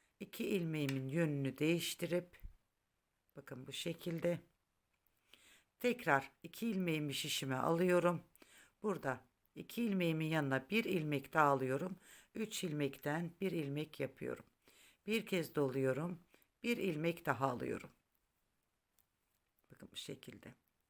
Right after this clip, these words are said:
Bir tane ters yapıyorum ve tekrar model uyguluyorum. Üç ilmekten model uyguluyoruz. İlmeklerimin yönlerini değiştiriyorum. İki ilmeğimin yanına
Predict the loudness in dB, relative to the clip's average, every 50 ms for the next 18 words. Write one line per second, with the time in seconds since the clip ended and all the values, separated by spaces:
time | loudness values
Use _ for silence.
0 | _ _ _ _ _ _ _ _ _ _ _ _ _ _ -4 0 2 4 4 2
1 | 2 2 2 4 6 6 4 4 2 0 -2 -4 -10 _ _ -6 -4 -4 -4 -4
2 | -4 -4 -2 -2 -2 -2 -2 0 2 4 4 4 2 2 -2 -6 _ _ _ _
3 | -20 -20 _ _ _ _ _ -8 -6 -2 0 0 0 2 4 6 6 6 6 2
4 | -2 0 2 2 2 2 0 -4 -6 -6 -6 -6 -4 -4 -4 -4 -2 -4 -4 -4
5 | -6 -12 -18 _ _ _ _ _ _ _ _ -20 -20 -20 _ _ _ _ _ _
6 | _ -6 -6 -4 -4 -4 -6 -4 -2 -2 0 0 -2 -2 -4 0 2 2 2 2
7 | 0 -4 -12 _ _ _ _ _ -10 -8 -6 -2 -2 -2 -2 -2 -4 -4 -6 -6
8 | -6 -4 -4 -4 -6 -6 -10 -12 -12 -14 -16 -18 _ _ _ _ _ _ _ _
9 | _ _ _ _ _ _ -8 -6 -4 -4 -4 -4 -4 -4 -4 -4 -2 -2 -2 -2
10 | -2 0 0 0 0 0 0 -2 -2 -2 -4 -6 -2 0 0 0 0 0 -2 -4
11 | -6 -6 -4 0 2 4 4 4 2 0 -2 -6 _ _ _ _ _ _ _ _
12 | _ _ _ _ _ _ _ _ _ _ _ _ _ _ _ _ _ _ _ _
13 | _ _ _ _ _ _ _ _ _ _ _ _ _ _ _ _ -10 -10 -8 -4
14 | -2 -2 0 0 0 0 0 0 0 2 2 2 2 2 2 2 2 0 2 2
15 | 2 2 0 -2